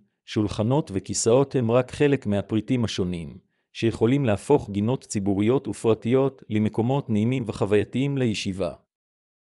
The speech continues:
בתוך כך, ניתן לרכוש ריהוט מהסוג הזה דרך לוחות מודעות ודרך חנויות שונות,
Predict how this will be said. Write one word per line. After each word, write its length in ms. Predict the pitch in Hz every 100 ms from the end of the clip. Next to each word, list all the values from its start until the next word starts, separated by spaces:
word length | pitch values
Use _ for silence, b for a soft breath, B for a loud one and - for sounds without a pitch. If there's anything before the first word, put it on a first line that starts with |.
| _ _ -
בתוך 440 | 107 - 143 -
כך, 400 | - 95 92 - _ _ -
ניתן 320 | 98 135 151
לרכוש 520 | 135 101 - 139 -
ריהוט 280 | 110 123 139
מהסוג 420 | 104 98 - 139
הזה 220 | 123 113
דרך 400 | 110 110 117 120
לוחות 360 | 110 - 135 139
מודעות 540 | 117 98 104 127 139
ודרך 320 | 104 104 131 117
חנויות 480 | - 104 101 110
שונות, 520 | - 98 90 76 -